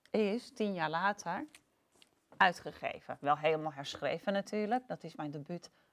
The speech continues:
De Amulet, geworden. En dat is dus nu vijfentwintig jaar geleden dat dit boek uitkwam.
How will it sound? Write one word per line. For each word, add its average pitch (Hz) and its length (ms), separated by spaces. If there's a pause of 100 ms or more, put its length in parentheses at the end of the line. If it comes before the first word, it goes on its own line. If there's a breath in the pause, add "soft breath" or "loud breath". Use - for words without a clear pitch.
De - 160
Amulet, 151 480
geworden. 147 480 (240 soft breath)
En 170 120
dat 180 160
is 180 120
dus - 180
nu 147 120
vijfentwintig 151 640
jaar 143 160
geleden 127 400
dat - 180
dit 135 160
boek 143 180
uitkwam. 147 460